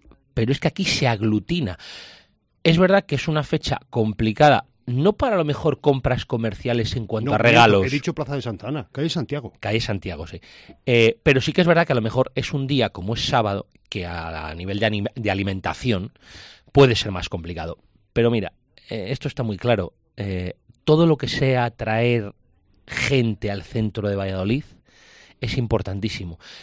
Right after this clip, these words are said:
Speaker 1: Incluso yo te voy a decir más, potenciaría este tipo de actividades deportivas, en este caso,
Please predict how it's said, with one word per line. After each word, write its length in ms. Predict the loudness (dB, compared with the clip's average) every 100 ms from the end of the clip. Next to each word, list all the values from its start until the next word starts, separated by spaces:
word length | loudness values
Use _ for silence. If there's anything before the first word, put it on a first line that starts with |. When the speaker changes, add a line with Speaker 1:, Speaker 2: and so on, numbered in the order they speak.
| -6
Speaker 1:
Incluso 440 | -4 2 4 6 6
yo 100 | 6
te 80 |
voy 100 | 6
a 80 | 4
decir 260 | 4 -2 0
más, 260 | -2 -4 -12 _ _
potenciaría 1080 | 4 4 6 2 0 -4 -2 2 4 4 4
este 260 | 2 2 -2
tipo 300 | 0 0 4
de 100 | 4
actividades 720 | 2 -2 0 2 2 0 -6 -18 -20 -20 _ -8
deportivas, 640 | -8 -6 -8 -4 -4 -4
en 100 | -6
este 240 | -8 -8
caso, 300 | -6 -4 -4